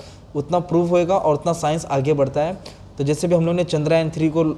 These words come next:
launch किया, right, space में से, बहुत सारी country ने, like Russia, America, उन लोगों ने भी space में भेजा है, तो क्योंकि वहाँ की study करने चाहिए। तो science क्या एक progressive है, nature of science, allowed to discard certain theories। Discards मतलब निकालना, जो theories, assumption उसको निकाल देना, right? तो,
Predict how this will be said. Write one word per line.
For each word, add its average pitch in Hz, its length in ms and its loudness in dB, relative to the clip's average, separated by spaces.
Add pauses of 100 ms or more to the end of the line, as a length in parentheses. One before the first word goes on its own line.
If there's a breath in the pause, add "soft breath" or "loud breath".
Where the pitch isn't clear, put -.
(140)
launch 143 320 0
किया, 143 160 2
right, 147 180 2
space 139 320 -4
में 143 60 -4
से, 147 100 -2
बहुत 135 180 -2
सारी 151 200 -4
country 147 300 -4
ने, 143 280 -4
like 131 200 0
Russia, 127 360 -2
America, 135 280 0
उन 135 80 -2
लोगों 139 140 -2
ने 151 80 -2
भी 147 120 -2
space 143 460 -2
में 139 100 -4
भेजा 131 200 0
है, 139 140 -4 (360 loud breath)
तो 170 80 -6
क्योंकि 190 260 -4
वहाँ 160 220 4
की 170 120 -4
study 165 280 0
करने 139 220 -2
चाहिए। 120 140 -6
तो 123 100 -6
science 165 320 -4
क्या 196 120 2
एक 196 60 -4
progressive 143 580 0
है, 170 160 -6 (400 loud breath)
nature 135 220 0
of 143 100 0
science, 160 220 -4 (380 loud breath)
allowed 170 280 4
to 170 140 2
discard 175 400 2 (140)
certain 165 260 2
theories। 131 300 -2 (380 loud breath)
Discards 185 460 0
मतलब 180 260 -2
निकालना, 139 340 -2
जो 147 140 -2
theories, 156 360 -2
assumption 160 400 0
उसको 160 180 -4
निकाल 135 280 -2
देना, 120 200 -6
right? 139 200 -4 (760 loud breath)
तो, 214 340 0